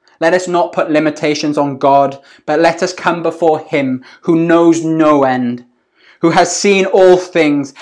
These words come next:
and rules over all. And let us pray in faith and be still and know that he is God and he can do all things.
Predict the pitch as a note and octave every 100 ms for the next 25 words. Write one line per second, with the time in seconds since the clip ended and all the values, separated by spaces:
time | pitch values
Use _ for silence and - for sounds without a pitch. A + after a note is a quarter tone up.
0 | - E3+ F3+ G3 G3 F#3+ F#3 - F3 E3
1 | E3 - D#3+ C#3+ C#3+ C#3 - - D#3+ F3+
2 | F3 F3+ - - F#3+ F#3+ G3 G3+ F3+ -
3 | - D#3+ C#3+ C#3 - D#3+ D#3+ D#3+ - -
4 | D#3+ D3 C#3+ D3 D3 C#3+ C#3+ C#3+ B2+ A2+
5 | G#2+ _ _ _ D3+ - - D#3 D3 C#3
6 | - C3+ B2 A#2 A#2+ _ _ _ C3+ B2+
7 | C3+ C#3 C3 C3 B2 A#2 - C3 B2 A#2+
8 | A#2+ -